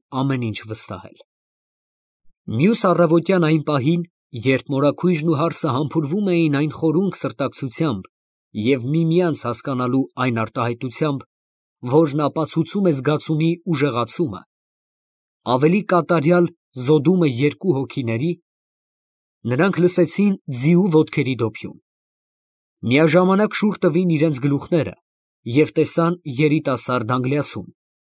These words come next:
որը համաձայն իր սովորության դանդաղորեն անցնում էր փողոցով։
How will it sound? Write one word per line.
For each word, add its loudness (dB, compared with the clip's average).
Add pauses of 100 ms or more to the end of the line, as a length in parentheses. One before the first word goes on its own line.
(580)
որը 2
համաձայն 0
իր 0
սովորության -4 (360)
դանդաղորեն 4
անցնում -2
էր -6
փողոցով։ -8